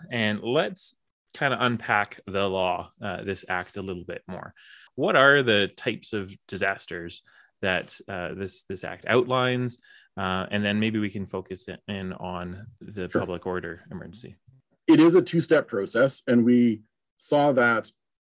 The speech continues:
Speaker 2: um, now in the order in council that came out, um, on February fifteenth of twenty-two to, um, declare the emergency. The first one is,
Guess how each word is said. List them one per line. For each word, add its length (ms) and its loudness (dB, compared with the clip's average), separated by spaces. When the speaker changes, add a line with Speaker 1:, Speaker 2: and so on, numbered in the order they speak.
Speaker 2:
um, 320 -6
now 380 6
in 160 4
the 400 4
order 280 6
in 60 -2
council 340 -2
that 160 -6
came 200 2
out, 240 4
um, 500 -12
on 280 2
February 340 6
fifteenth 540 2
of 220 -8
twenty-two 640 2
to, 400 8
um, 260 -12
declare 520 4
the 100 2
emergency. 600 2
The 100 4
first 280 4
one 100 6
is, 440 4